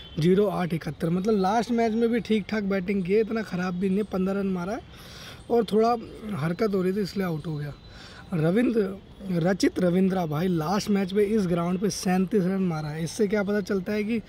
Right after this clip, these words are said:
फॉर्म है। अड़सठ रन, दो रन, एक विकेट, तीन रन, ज़ीरो विकेट, पैंतालीस रन, ज़ीरो विकेट। भाई अभी चेन्नई इससे bowling नहीं डलवा रही। जब, जब ये bowling डालेगा ना तो कप्तान का option आएगा सीधा।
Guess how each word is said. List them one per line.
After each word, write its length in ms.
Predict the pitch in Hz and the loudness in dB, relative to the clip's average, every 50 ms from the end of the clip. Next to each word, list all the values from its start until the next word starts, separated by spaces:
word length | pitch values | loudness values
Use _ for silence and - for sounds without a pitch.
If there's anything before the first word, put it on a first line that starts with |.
| - - - - - - - - - - | -12 -20 -18 -18 -18 -18 -18 -18 -6 0
फॉर्म 280 | - 196 196 208 208 175 | 4 4 6 6 6 4
है। 300 | 127 135 160 156 135 131 - - - - - - | 4 4 2 2 2 -2 -6 -14 -20 -10 -4 0
अड़सठ 420 | 175 185 - - - 220 208 190 | 0 0 2 2 2 2 2 4
रन, 360 | 214 220 220 233 214 175 151 | 2 2 2 2 0 0 2
दो 200 | 147 180 185 202 | 2 4 6 6
रन, 300 | 208 214 220 220 226 220 - - | 6 4 4 2 2 -2 -2 -2
एक 180 | 190 180 190 180 | 0 2 2 2
विकेट, 380 | 175 185 185 170 - 196 185 | 2 2 2 2 2 0 0
तीन 340 | 175 - 196 190 196 196 196 | 0 2 2 4 4 4 4
रन, 140 | 202 202 190 | 2 2 2
ज़ीरो 200 | 170 180 175 185 | 2 2 2 2
विकेट, 280 | 180 180 175 185 190 175 | 0 0 0 -2 -2 -2
पैंतालीस 520 | - - 170 165 160 180 170 175 180 185 | -2 -4 -4 -2 -2 -2 -2 -2 -2 -2
रन, 120 | 180 175 165 | -2 -2 -2
ज़ीरो 180 | 170 165 156 147 | -2 -4 -4 -4
विकेट। 500 | 143 139 - - - - - - - - | -6 -10 -12 -16 -18 -18 -18 -10 -2 2
भाई 120 | 190 226 | 4 6
अभी 180 | 240 226 247 208 | 6 6 4 2
चेन्नई 360 | - - 220 214 208 220 226 | 2 2 2 4 4 4 4
इससे 260 | 220 170 - - 247 | 2 2 0 0 0
bowling 460 | 190 160 160 165 170 175 190 202 190 170 | 2 2 2 2 4 4 2 2 2 2
नहीं 200 | 147 135 160 180 | 2 2 0 0
डलवा 280 | 165 156 147 147 143 | 0 0 -2 -2 -4
रही। 120 | 143 147 151 | -6 -6 -6
जब, 320 | 143 147 196 196 180 170 - - - - - - - - - - | -2 0 2 2 2 0 -6 -10 -16 -18 -20 -18 -18 -14 -6 0
जब 180 | 185 196 208 220 | 2 2 4 4
ये 100 | 233 233 | 4 4
bowling 440 | 180 151 156 156 160 180 214 226 220 | 4 2 2 0 2 2 2 2 2
डालेगा 300 | 214 202 190 190 190 202 | 2 2 2 2 0 0
ना 120 | 214 240 | 0 0
तो 120 | 233 - - | -2 -2 -4
कप्तान 560 | - - 165 - - - 185 180 190 202 208 | -4 -4 -6 -4 -4 -2 0 2 2 2 2
का 100 | 190 202 | 2 2
option 340 | 190 170 147 - - 180 151 | 0 0 0 -2 -4 -4 -4
आएगा 200 | 143 147 156 165 | -4 -4 -4 -4
सीधा। 340 | 143 - - 160 147 143 143 | -6 -4 -4 -4 -4 -6 -6